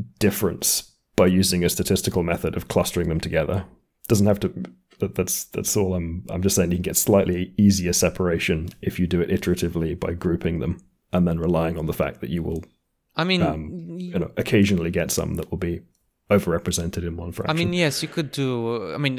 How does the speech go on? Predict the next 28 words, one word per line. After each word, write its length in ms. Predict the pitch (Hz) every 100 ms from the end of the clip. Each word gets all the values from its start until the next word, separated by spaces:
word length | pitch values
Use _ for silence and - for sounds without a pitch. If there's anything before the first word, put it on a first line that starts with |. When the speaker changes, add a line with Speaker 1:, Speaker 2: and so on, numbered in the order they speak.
| 127
Speaker 2:
doing 320 | 156 143 131
this, 180 | 123 - -
you 120 | 139
know, 140 | 117
fractions 580 | - 147 131 - 123 117
and 100 | 117
then 220 | 117 117
redoing 460 | 120 113 127 117 113
it, 100 | 107
redoing 460 | 120 120 117 120 117
and 80 | 110
redoing 400 | 113 127 120 113
it. 140 | 85
Speaker 1:
Mm. 60 | 82 127
Speaker 2:
Obviously, 400 | 120 113 - 110
you 60 |
know, 160 | 107 101
like, 160 | 104 113
that's 220 | 135 - -
either 260 | 147 131
Speaker 1:
Mm. 60 | 131
Speaker 2:
wa-, 200 | 131 120 -
either 280 | 143 135 127
solutions, 640 | - 131 127 120 120 104 113
you 60 |
know, 180 | 110 104
like, 260 | 110 107 -
that, 220 | 120